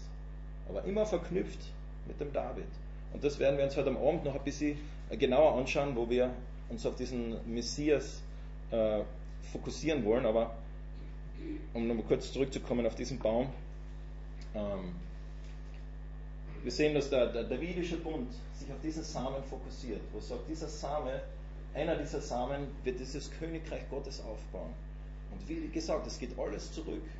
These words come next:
zum Garten Eden, wie Gott es eigentlich ursprünglich wollte, dass eigentlich ein Königreich von Priestern wollte, wo wir die Erde herrschen, regieren.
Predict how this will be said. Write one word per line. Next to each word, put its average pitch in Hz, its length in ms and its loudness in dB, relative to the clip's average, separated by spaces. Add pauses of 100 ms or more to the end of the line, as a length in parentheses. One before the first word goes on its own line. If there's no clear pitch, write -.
(140)
zum - 180 -6
Garten 147 320 -2
Eden, 135 180 -2
wie - 100 -4
Gott - 240 -2
es - 120 -6
eigentlich - 260 -6
ursprünglich - 440 -6
wollte, - 220 -4
dass - 120 -6
eigentlich - 280 -6
ein - 140 -8
Königreich - 460 -4
von - 140 -6 (100)
Priestern - 400 -6
wollte, - 200 -6 (960)
wo 113 180 -2
wir 208 180 0
die 160 160 0
Erde 156 220 2
herrschen, 143 460 -2
regieren. 123 420 -4